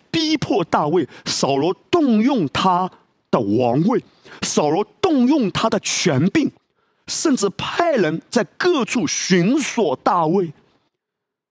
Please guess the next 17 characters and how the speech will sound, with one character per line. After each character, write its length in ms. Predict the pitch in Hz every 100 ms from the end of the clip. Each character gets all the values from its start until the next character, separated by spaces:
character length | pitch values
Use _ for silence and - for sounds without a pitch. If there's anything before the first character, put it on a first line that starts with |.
| _ _ _ _
换 360 | 143 175 233
句 100 | 175
话 200 | 214 208
说， 220 | 147 165 - _ _
大 280 | - 311 254
卫 200 | 277 330
过 260 | 247 339 262
去 220 | - 302
的 80 | 190
经 260 | - 262 226
历 80 |
是 140 | 190 180
怎 200 | 147 117
样？ 160 | 143 - _ _ _ _ _ _ _ _
他 200 | - 160
恨 800 | 143 98 170 - 359 285 202 185
恶 260 | 311 240